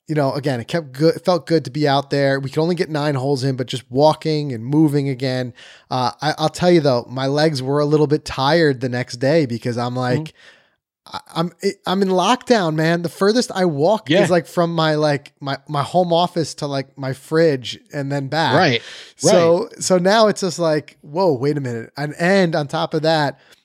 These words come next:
Speaker 1: got the bag and all of the camera gear.
Speaker 2: The camera equipment.
Speaker 1: So a lot of
Speaker 2: Right.
Speaker 1: you guys say, like, when you, we, you ask us about how we shoot some of our videos, we say, like, we do, we shot the whole Scotland series walking. We can do it, no doubt. We were doing thirty-six a day. Like, we'll do whatever we gotta do.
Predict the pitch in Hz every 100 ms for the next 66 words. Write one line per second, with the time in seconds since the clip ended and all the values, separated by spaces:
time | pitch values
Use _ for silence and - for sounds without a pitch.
0 | _ 151 143 117 165 185 170 156 127 -
1 | 160 165 165 - 156 151 147 143 123 135
2 | 160 165 156 127 117 110 95 143 127 123
3 | 120 113 127 85 - - 170 160 160 165
4 | 123 180 180 170 160 139 - 226 185 143
5 | 143 143 156 156 139 139 151 151 139 139
6 | 139 127 127 117 - - 113 135 127 151
7 | - 131 117 117 160 202 139 117 110 139
8 | - 143 127 123 - - - 143 143 120
9 | 233 220 180 180 170 180 277 269 - 202
10 | 175 - 151 147 127 131 113 104 120 127
11 | - 107 156 - 120 117 135 98 - 127
12 | 117 101 127 107 101 135 143 131 - 135
13 | 120 127 - 104 131 123 - - 113 139
14 | 139 143 123 113 110 104 104 104 160